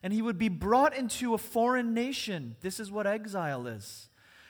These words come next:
And trafficked and brought into a foreign nation, and there Joseph would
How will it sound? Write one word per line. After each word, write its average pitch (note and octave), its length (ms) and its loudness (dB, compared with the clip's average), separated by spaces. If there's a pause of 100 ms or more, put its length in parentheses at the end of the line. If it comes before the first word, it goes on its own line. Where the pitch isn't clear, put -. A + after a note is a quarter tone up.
(160)
And F3+ 140 -2
trafficked B3 720 -2
and G3 160 -6
brought A3+ 300 2
into A3+ 260 -4
a G#3 60 -2
foreign G#3+ 560 -2
nation, G#3 640 -4
and F3+ 260 -4 (200)
there A#3+ 560 4 (360)
Joseph A3 580 0
would F#3 180 0